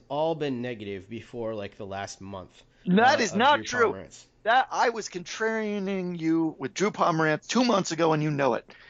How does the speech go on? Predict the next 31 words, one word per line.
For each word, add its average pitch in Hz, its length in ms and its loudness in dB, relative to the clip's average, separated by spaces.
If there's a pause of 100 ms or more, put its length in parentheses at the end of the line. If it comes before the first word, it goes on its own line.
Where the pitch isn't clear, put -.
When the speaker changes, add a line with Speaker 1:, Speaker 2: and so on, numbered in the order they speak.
(180)
Speaker 2:
Anyhow, 143 400 2 (120)
Speaker 1:
I 131 60 -2 (140)
don't - 100 -6
remember. 101 200 -10
Speaker 2:
maybe 160 220 0
Speaker 1:
I 156 120 0
have 156 120 -2
selective 107 460 -12
memory 98 360 -12
with 92 140 -14
this 95 140 -16
stuff. 104 300 -12 (800)
Speaker 2:
Yeah, 156 220 2 (120)
that's, - 320 -14 (220)
that's 156 220 -4
fine. 113 340 -2
I 127 180 0
would 131 240 -4
too 120 220 -4
if - 100 -12
I 120 120 2
talked 113 320 -4
to 131 40 -10
me. 101 220 -10 (460)
Um, 147 340 0 (360)
Speaker 1:
<laughs> - 360 -16
Speaker 2:
but 190 340 2 (1300)
yeah, 202 280 0
I 160 60 2
mean, 165 160 -2
the, 170 140 -2